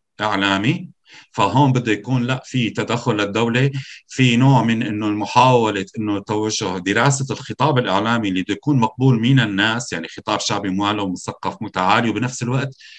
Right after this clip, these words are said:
لا يفقد الموضوع جوهريته. آه، الموضوع الثاني بده يكون عن طريق التعليم. وأنا مؤمن جدًا إنه بالنهاية السوريين، لأنه كلياتهم بدهم مصلحتهم كسوريين،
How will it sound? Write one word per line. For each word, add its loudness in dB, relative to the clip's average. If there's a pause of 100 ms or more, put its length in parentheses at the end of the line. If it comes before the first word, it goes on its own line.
(280)
لا 4
يفقد 2
الموضوع 0
جوهريته. -2 (520)
آه، 4
الموضوع 0
الثاني 2
بده -2
يكون -2
عن 2
طريق -2
التعليم. 0 (680)
وأنا 0
مؤمن 2
جدًا -2
إنه -4
بالنهاية 0
السوريين، -2
لأنه 0
كلياتهم 0
بدهم 0
مصلحتهم -6
كسوريين، -4